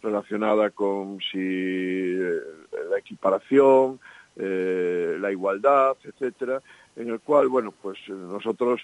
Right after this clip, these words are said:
ya habíamos sufrido, eh, ante, ante los tribunales una demanda por parte de algunos sindicatos y, y, bueno,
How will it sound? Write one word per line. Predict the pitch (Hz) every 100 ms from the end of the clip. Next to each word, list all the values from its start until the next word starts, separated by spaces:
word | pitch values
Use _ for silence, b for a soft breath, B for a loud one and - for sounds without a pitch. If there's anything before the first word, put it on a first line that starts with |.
| b b b
ya | - 104 110 110 107 104 98
habíamos | 98 117 110 110
sufrido, | 110 104 135 117 101 98 95 90 92
eh, | 92 90 90
ante, | 98 - 92 90
ante | 95 -
los | 92 -
tribunales | 98 98 127 123 110 101 -
una | 92 95 90
demanda | 98 135 131 110 101
por | 95
parte | - 101 - 95
de |
algunos | 95 98 95
sindicatos | 98 107 120 113 127 - B B B B
y, | 131 123 113 107 98 95 90 98
y, |
bueno, | 101 107